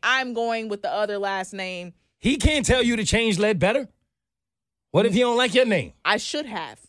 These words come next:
Speaker 2: But
Speaker 1: Like,
Speaker 2: you didn't.
Speaker 1: for my, for my kid, right? So I
Speaker 2: Yes.
Speaker 1: have two last names, right?
Speaker 2: Mm-hmm.
Speaker 1: But for my future child, depending on what the last name is for the other mother, we're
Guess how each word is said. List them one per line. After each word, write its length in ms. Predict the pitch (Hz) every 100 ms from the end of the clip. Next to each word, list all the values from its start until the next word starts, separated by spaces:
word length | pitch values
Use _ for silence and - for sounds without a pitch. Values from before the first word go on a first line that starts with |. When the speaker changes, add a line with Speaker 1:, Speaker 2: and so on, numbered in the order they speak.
| _ _ _ _ -
Speaker 2:
But 100 | 170
Speaker 1:
Like, 140 | 214
Speaker 2:
you 160 | 196 202
didn't. 260 | 156 160 -
Speaker 1:
for 180 | 262
my, 200 | 247 247 - -
for 140 | 240
my 140 | 240
kid, 260 | 240 302 220
right? 360 | 175 202 - -
So 180 | 208
I 60 | 202
Speaker 2:
Yes. 80 | 220
Speaker 1:
have 100 | 277
two 160 | 302 254
last 280 | 214 202
names, 320 | 190 - - 165
right? 240 | 190 196 -
Speaker 2:
Mm-hmm. 320 | 131 147 170
Speaker 1:
But 80 | 190
for 80 | 226
my 160 | 220 240
future 320 | 254 302 294
child, 460 | - 190 123 117 - _ _ _ _ 165
depending 680 | 185 - - 311 349 339 -
on 480 | 254 285 208 185 190 _ _
what 280 | 175 202 202
the 200 | 180 170
last 600 | 165 170 208 240 302 262
name 340 | 254 254 240
is 340 | 240 240 277 - -
for 300 | - 190 220
the 140 | 240
other 400 | 233 233 294 208
mother, 540 | 175 131 127 107 175 - _ _ _ _ _ -
we're 340 | 180 175 262